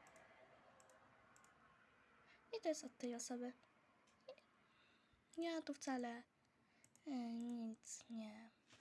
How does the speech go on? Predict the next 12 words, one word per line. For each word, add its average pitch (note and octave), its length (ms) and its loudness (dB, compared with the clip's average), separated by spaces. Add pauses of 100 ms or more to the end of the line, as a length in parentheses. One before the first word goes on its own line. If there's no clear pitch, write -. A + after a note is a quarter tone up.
(960)
montowałam, C#4+ 640 4
bo A3+ 60 -4
montować - 560 -2
nie G4 180 -2
umiem, E4+ 320 2
ani D4 260 8
nie C4 160 8
umiem A#3+ 200 4
robić A3+ 280 0
w - 120 -18
Photoshopie, C#4 540 0
więc A3+ 520 -2